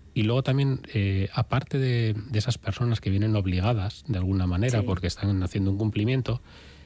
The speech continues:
Speaker 1: también yo quiero resaltar, eh, que la asociación lo que hace es trabajar con aquellas personas que de alguna manera reconocen que tienen un problema con la violencia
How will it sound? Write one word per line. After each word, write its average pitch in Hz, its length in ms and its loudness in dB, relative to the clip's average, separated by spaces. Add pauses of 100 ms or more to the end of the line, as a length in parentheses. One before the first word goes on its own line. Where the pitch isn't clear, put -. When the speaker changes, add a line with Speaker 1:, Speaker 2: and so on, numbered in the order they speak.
(120)
Speaker 1:
también 104 280 0
yo 120 120 0
quiero 127 180 0
resaltar, 123 540 0 (140)
eh, 95 640 0
que 101 100 -2
la 90 120 0
asociación 117 580 -2
lo 110 80 2
que 110 100 -2
hace - 140 -2
es 117 80 -2
trabajar - 400 -2
con 98 160 -2
aquellas 120 320 0
personas 135 540 0 (580)
que 101 100 0
de 92 60 2
alguna 110 320 2
manera 95 440 0
reconocen 104 760 0
que 90 100 -2
tienen 127 220 0
un 117 100 2
problema 107 360 0
con 104 140 0
la 98 100 0
violencia 117 520 0